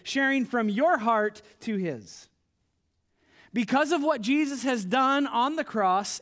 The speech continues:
and through the resurrection, and because our position is in heaven with Christ,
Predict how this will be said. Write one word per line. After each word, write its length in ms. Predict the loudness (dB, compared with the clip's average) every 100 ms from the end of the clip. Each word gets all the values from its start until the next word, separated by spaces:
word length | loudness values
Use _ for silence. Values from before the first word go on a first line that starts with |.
| -6
and 500 | -2 0 0 0 -4
through 200 | -4 -2
the 100 | 0
resurrection, 800 | -2 0 0 0 -2 -4 -4 -6 -10 -14 -2
and 460 | 2 4 2 0
because 360 | -2 0 -2 -4 -4
our 340 | 0 2 2
position 800 | 0 -2 -2 -4 -4 -2 -2 -2 -6 -10 0
is 300 | 0 0 -2
in 240 | 0 0
heaven 580 | 0 0 0 0 -2 -2 -4
with 300 | -2 0 -2
Christ, 680 | 0 2 2 0 -2 -10